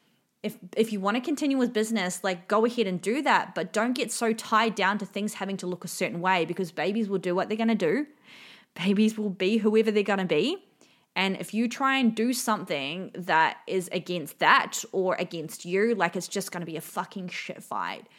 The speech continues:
So don't lose attachment to your business, but lose attachment to things having to look a fucking certain way. And my life is the way that it is. To some people it looks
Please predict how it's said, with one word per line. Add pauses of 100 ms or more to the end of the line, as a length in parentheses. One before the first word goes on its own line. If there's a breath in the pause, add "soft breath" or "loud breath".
(380 loud breath)
So
don't
lose
attachment
to
your
business,
but
lose
attachment
to
things
having
to
look
a
fucking
certain
way. (960 soft breath)
And (320)
my
life (640)
is
the
way
that
it
is. (1200)
To
some
people
it
looks